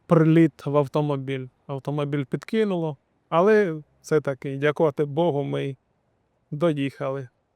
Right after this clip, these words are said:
до точки еваку. Броня, дякувати Богу, всіх хлопців порятувала. Всі трьохсоті, що були, залишилися живими.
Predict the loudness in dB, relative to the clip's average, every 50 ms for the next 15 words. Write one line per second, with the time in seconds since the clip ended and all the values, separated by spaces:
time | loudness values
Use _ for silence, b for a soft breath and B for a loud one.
0 | _ _ _ _ _ _ -14 -12 -12 -12 -10 -10 -12 -12 -12 -14 -16 -14 -12 -10
1 | -10 -10 -10 -10 -12 _ -18 -20 -20 _ _ _ _ _ _ _ _ -10 -6 -2
2 | 0 0 0 2 0 0 0 0 -2 -4 -4 -4 -2 -2 -2 -2 -2 -2 -4 -4
3 | -4 -6 -8 -4 -2 -2 -2 -2 -2 -6 -8 -8 -10 -12 -14 _ _ _ _ _
4 | _ _ _ -14 -8 -6 -6 -6 -6 -4 -4 -4 -4 -4 -8 -8 -6 -4 -4 -4
5 | -6 -8 -10 -6 -4 -2 0 0 -2 -2 -4 -4 -2 -2 -2 -2 -4 -6 -10 -14
6 | _ _ _ _ _ _ _ _ _ -10 -4 -4 -2 0 2 2 2 2 4 4
7 | 4 4 4 2 -4 -4 -2 -4 -2 -2 -2 -2 0 0 0 -2 -2 -4 -2 -2
8 | -2 -2 -2 -4 -4 -4 -4 -4 -4 -4 -4 -4 -2 -2 0 0 0 0 0 -2
9 | -4 -6